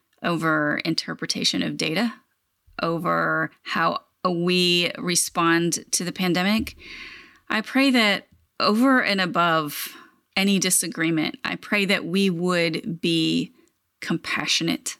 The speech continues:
I pray that we would be humble. Pray that we would be empathetic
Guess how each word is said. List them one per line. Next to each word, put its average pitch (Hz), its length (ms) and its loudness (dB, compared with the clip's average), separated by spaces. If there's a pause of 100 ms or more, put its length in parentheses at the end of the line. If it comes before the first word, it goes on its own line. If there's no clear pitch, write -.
(140)
I - 40 -4
pray 170 260 -2
that 170 200 -2
we 175 160 0
would 170 240 -4
be 175 160 0
humble. 196 680 -2 (560)
Pray 190 160 -2
that 185 160 0
we 185 120 2
would 175 180 -2
be 165 260 0
empathetic - 640 -6